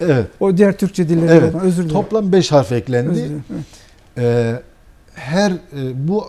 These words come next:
Speaker 1: ortak alfabenin, e, şeyi şudur. E, temelinde,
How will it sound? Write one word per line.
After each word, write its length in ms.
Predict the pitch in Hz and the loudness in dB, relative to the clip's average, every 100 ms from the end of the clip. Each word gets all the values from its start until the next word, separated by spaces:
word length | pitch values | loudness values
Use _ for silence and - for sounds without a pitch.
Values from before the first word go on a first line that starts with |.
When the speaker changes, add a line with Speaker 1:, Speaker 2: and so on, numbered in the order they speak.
| - | -4
Speaker 1:
ortak 380 | 147 - 175 143 | -4 -4 -8 -6
alfabenin, 720 | 151 139 156 160 165 151 131 127 | -6 -4 0 2 2 0 -4 -10
e, 40 | 117 | -8
şeyi 280 | 156 190 | -2 -2
şudur. 400 | - 170 117 - _ _ _ _ _ - | -2 -2 -2 -6 _ _ _ _ _ -16
E, 40 | 110 98 92 | -10 -10 -8
temelinde, 720 | - 143 139 135 131 127 120 | -6 -2 -2 -2 0 0 -2